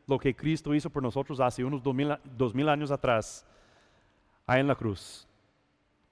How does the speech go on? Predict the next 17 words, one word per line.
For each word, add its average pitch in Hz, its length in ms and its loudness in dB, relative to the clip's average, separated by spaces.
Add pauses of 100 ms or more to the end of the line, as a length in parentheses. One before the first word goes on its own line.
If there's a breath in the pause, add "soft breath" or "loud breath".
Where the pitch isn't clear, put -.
(120)
El 147 100 6
desafío 151 520 6
que 185 200 8
les 147 160 4
voy 196 160 6
a 196 40 10
dejar 185 220 10
para 180 140 2
ustedes 170 380 4
viene 170 160 4
en 170 60 2
dos 151 140 4
partes. - 540 0 (1300)
Uno, 233 420 8 (1160)
ya 135 140 10
lo 220 100 10
mencioné, 202 500 4